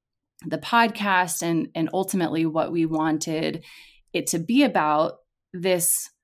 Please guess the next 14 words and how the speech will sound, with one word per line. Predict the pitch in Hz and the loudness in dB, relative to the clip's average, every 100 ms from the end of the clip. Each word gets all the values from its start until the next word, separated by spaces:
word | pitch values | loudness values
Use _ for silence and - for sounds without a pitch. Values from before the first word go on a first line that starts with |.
| _ _ _ | _ _ _
image | 240 277 262 | 8 8 8
started | 226 196 180 175 165 | 4 2 2 0 0
to | - - 175 165 | -4 0 2 2
formulate | 165 - 196 214 214 165 156 165 - - | -2 -2 2 2 2 2 0 0 -4 -8
where | 175 170 170 165 160 - | -2 0 2 2 0 -2
it | 170 | -2
would | 170 156 | -2 0
be | 170 | 0
the | 151 | -2
profile | - 196 196 190 170 | -2 -2 0 0 2
of | 160 | 0
a | |
woman's | 156 151 147 147 - | 0 2 2 0 -2
face, | - 277 190 175 | 0 2 4 0